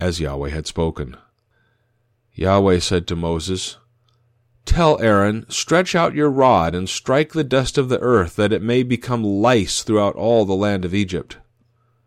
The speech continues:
They did so, and Aaron stretched out his hand with his rod and struck the dust of the earth, and there were lice on man and on animal.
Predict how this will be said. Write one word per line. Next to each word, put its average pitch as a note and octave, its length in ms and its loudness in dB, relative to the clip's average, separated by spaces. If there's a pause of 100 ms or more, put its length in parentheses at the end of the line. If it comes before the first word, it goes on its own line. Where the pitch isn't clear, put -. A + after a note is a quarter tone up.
(480)
They F#2 100 -4
did G2+ 280 -2
so, - 540 -10
and F2+ 360 -6
Aaron F2+ 420 0
stretched G2+ 420 -4
out G2+ 160 0
his A#2 160 -4
hand A2 380 -2
with F2+ 120 -4
his F#2 180 -4
rod F#2+ 340 2
and B2+ 160 -4
struck - 380 -4
the D#3+ 100 -4
dust C#3 320 -2
of C#3+ 120 0
the C3+ 100 -2
earth, A#2+ 380 0 (380)
and G#2 140 -2
there F#2+ 120 0
were E2+ 140 -2
lice D#2+ 640 -2
on D2+ 320 -12
man F2+ 420 -2
and F2+ 100 -6
on G2+ 160 -2
animal. G#2 600 -4